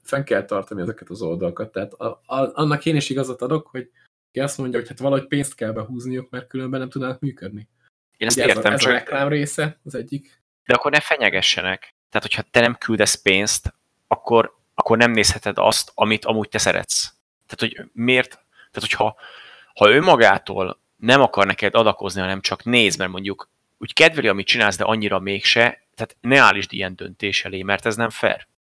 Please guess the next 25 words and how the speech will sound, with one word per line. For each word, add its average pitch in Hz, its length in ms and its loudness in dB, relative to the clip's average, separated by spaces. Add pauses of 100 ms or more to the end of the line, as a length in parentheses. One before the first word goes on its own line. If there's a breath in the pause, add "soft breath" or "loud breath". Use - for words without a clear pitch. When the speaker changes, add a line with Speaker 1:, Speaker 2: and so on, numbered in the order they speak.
(140)
Speaker 1:
Így 110 240 -14
van. 98 260 -18 (720)
Speaker 2:
Most - 160 -8
ez 123 120 0
olyan, 151 120 6
mint 113 120 0
hogyha 120 220 4
azt - 160 4
mondanák, 104 420 2
hogy 110 140 -6
ha - 120 -6
százmilli, 104 640 4
ha - 100 -6
nem 165 160 4
veszik 113 240 2
meg 101 120 -6
százmillióan 95 800 2
az 98 120 -6
új 110 140 -2
kodot, 113 500 -2 (600)
akkor - 220 2
nem 143 100 6
lesz 104 180 2
új 107 120 -2
kod. - 360 -2